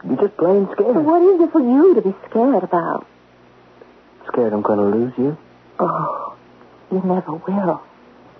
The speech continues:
Speaker 1: Scared it won't last.
Speaker 2: As long as we live. And even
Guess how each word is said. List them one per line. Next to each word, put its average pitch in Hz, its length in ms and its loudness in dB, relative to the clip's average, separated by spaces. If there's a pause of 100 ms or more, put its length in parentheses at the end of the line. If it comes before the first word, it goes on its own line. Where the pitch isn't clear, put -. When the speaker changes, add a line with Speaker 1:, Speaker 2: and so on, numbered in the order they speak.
(500)
Speaker 1:
Scared 120 340 0 (1120)
it 131 60 -2
won't 120 260 -2
last. 156 300 -6 (160)
Speaker 2:
As 151 240 -4
long 185 500 -2
as 202 220 -4
we 202 100 0
live. 170 460 -2 (1200)
And 165 300 -2
even 180 380 -4